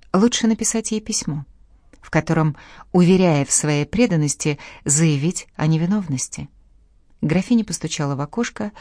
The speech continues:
передала свою просьбу тюремщику, и вскоре он принес ей бумагу, перо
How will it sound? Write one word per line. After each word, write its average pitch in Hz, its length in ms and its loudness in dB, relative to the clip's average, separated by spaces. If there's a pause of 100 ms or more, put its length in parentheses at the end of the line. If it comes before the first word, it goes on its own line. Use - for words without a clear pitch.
(300)
передала 202 520 4
свою 147 300 -2
просьбу 143 380 -2
тюремщику, 220 800 0 (280)
и 196 80 2
вскоре 285 320 0
он 254 140 6
принес 220 360 2
ей 160 140 0
бумагу, 202 540 4
перо 156 480 -2